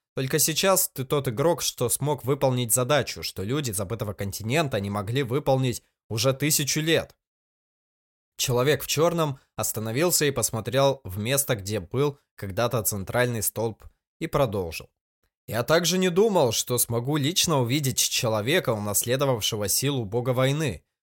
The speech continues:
А это уже честь для меня. Молодой человек, возьмите это».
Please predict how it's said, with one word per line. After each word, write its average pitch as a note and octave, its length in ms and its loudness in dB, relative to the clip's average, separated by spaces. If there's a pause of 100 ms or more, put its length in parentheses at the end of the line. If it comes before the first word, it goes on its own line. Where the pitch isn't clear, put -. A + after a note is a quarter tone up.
(140)
А F#2+ 140 -4
это C#3 240 2
уже C#3 260 2
честь D#3 500 0
для G2+ 160 -6
меня. A2 420 -4 (140)
Молодой D3+ 380 0
человек, A2+ 540 -2
возьмите D3 540 0
это». G2+ 380 -2